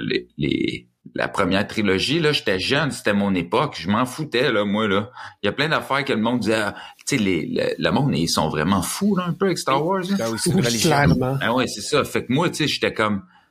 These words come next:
Speaker 1: c'est g-, moi, j'aimais ça. Mon cœur de kid aimait ça, man. J'étais pas là en train de faire, ah, si, ça, ça.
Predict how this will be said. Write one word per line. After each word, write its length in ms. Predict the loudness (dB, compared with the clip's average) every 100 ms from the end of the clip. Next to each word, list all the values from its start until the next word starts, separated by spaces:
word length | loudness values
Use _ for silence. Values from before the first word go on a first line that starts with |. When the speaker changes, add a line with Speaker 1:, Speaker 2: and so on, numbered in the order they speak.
| _ _
Speaker 1:
c'est 280 | -6 2 2
g-, 80 | 2 -2 -6 -2
moi, 180 | 2
j'aimais 280 | 2 2 0
ça. 240 | 0 0 2
Mon 180 | 0
cœur 200 | 0 0
de 80 | 0
kid 280 | 0 0 0
aimait 200 | 2 2
ça, 300 | 0 2 2
man. 200 | 2 0
J'étais 180 | 0 -2
pas 160 | -2 0
là 140 | 0
en 60 | 0
train 140 | -2
de 40 | -2
faire, 140 | 0 2
ah, 300 | 2 2 2
si, 240 | 2 2
ça, 300 | 2 2 0 0
ça. 380 | 0 0 0